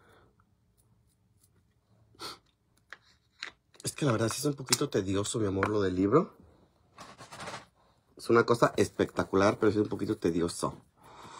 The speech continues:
<sighs> Trenita. Gracias, mi amor. Un besote. Hoy vamos a hacer No, para mí todavía no es domingo, mi amor.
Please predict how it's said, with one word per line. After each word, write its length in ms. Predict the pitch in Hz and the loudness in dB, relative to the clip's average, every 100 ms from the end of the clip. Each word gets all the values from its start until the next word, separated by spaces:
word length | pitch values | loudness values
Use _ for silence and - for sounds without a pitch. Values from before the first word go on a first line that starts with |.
| - - - - - - - _ _ _ _ | -18 -16 -16 -16 -20 -20 -20 _ _ _ _
<sighs> 760 | 143 127 175 156 131 120 117 - | 0 0 0 -4 -6 -8 -12 -2
Trenita. 760 | 120 123 123 120 110 101 95 - _ _ _ - - - - _ | 2 4 4 4 4 4 2 -6 _ _ _ -20 -20 -20 -20 _
Gracias, 480 | 135 127 131 - 131 | 8 10 8 6 0
mi 120 | 127 | 2
amor. 400 | 117 101 123 120 | 2 2 2 4
Un 100 | 131 | 6
besote. 760 | 123 120 - 123 117 - 123 123 - _ _ _ _ _ _ _ _ _ _ _ - _ _ _ _ _ _ _ _ - | 6 4 4 4 6 6 6 4 -4 _ _ _ _ _ _ _ _ _ _ _ -20 _ _ _ _ _ _ _ _ -2
Hoy 160 | 101 | 0
vamos 260 | 98 101 101 | 2 0 -2
a 60 | |
hacer 420 | 92 - 101 110 131 _ _ _ _ _ _ _ _ _ _ _ _ _ _ _ _ _ _ _ _ _ _ | -4 0 2 2 -4 _ _ _ _ _ _ _ _ _ _ _ _ _ _ _ _ _ _ _ _ _ _
No, 320 | 104 117 139 | 0 2 4
para 180 | 143 139 | 4 4
mí 80 | 139 | 4
todavía 280 | 151 147 147 | 4 2 2
no 40 | |
es 80 | 143 | 2
domingo, 440 | 147 139 151 160 | 2 4 2 2
mi 80 | 156 | 0
amor. 420 | 131 135 123 110 | 2 2 2 -2